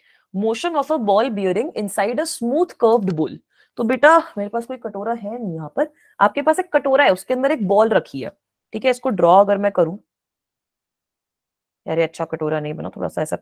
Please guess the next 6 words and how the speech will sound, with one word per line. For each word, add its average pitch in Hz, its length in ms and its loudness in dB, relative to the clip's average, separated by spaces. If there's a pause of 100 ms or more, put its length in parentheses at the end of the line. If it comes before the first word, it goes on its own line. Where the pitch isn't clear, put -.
पैना 151 240 2
सा 151 140 -4
चाहिए 143 300 -6
हमें। 143 240 -8 (880)
एक - 140 -20
सेकंड। - 320 -16